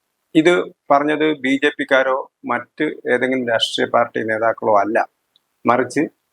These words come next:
ഇന്ത്യൻ നാഷണൽ കോൺഗ്രസിന്റെ എം പി ഡോക്ടർ ശശി തരൂർ, മുൻ കേന്ദ്രമന്ത്രി കൂടിയായ ഡോക്ടർ ശരി-, ശശി തരൂരാണ് ഇങ്ങനെയൊരു ലേഖനം അന്താരാഷ്ട്ര തലത്തിലെ പ്രസിദ്ധീകരണമായ പ്രോജക്ട് സിൻഡിക്കേറ്റിൽ എഴുതിയത്.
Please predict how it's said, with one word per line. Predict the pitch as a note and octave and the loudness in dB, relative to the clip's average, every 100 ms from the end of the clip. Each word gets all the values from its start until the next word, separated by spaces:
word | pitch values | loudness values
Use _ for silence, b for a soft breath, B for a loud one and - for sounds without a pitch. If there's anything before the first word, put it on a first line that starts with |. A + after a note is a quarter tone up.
| _ _ _ _ _ C#3+ | _ _ _ _ _ 4
ഇന്ത്യൻ | D3+ E3+ E3 | 6 6 4
നാഷണൽ | D3 - D3 | 2 0 -2
കോൺഗ്രസിന്റെ | C3 B2+ B2 A#2+ - B2+ | 0 0 -2 -8 -4 -4
എം | - B2+ C3 - | -2 -2 -4 -2
പി | C3 - _ _ _ _ _ _ _ _ - - | -4 -6 _ _ _ _ _ _ _ _ 0 2
ഡോക്ടർ | - B2 - - | 2 0 -6 -6
ശശി | - - C#3 E3+ | -4 0 2 2
തരൂർ, | - B2+ - | 2 0 -2
മുൻ | A2+ B2+ C3+ | -4 -2 -2
കേന്ദ്രമന്ത്രി | A#2+ A#2+ B2 A#2 A2+ A#2 | -2 -2 -2 -4 -6 -8
കൂടിയായ | A#2 A2+ A#2+ | -2 0 2
ഡോക്ടർ | B2 A2+ - - | 2 0 -2 -4
ശരി-, | - A#2 C#3+ - | -2 0 -2 -4
ശശി | C3 B2 F3 | -4 2 2
തരൂരാണ് | D#3 A#2 A2 G#2 A2+ - _ _ _ _ _ - | 2 2 2 0 -2 -12 _ _ _ _ _ 2
ഇങ്ങനെയൊരു | D3+ D#3+ C3+ B2+ B2 - _ _ _ _ _ _ _ C3 | 4 6 2 0 -4 -10 _ _ _ _ _ _ _ 4
ലേഖനം | C3+ C#3 C#3+ - - _ _ - | 4 4 0 -4 -10 _ _ -2
അന്താരാഷ്ട്ര | C3+ C#3+ C#3 C3+ - C3+ B2 B2 | 2 4 4 2 -2 0 0 0
തലത്തിലെ | B2 A#2 B2+ | -2 -2 -2
പ്രസിദ്ധീകരണമായ | B2 B2+ - D#3+ D#3 B2 A#2 A#2 A#2+ C#3 - | -2 -4 -4 2 4 2 -2 -6 -6 -6 -4
പ്രോജക്ട് | B2 C3 C#3 D#3 - | 0 2 0 -6 -10
സിൻഡിക്കേറ്റിൽ | B2 A2+ A#2 A2+ A2+ | -10 -8 -8 -8 -8
എഴുതിയത്. | A2 G#2 G2+ - | -8 -8 -10 -10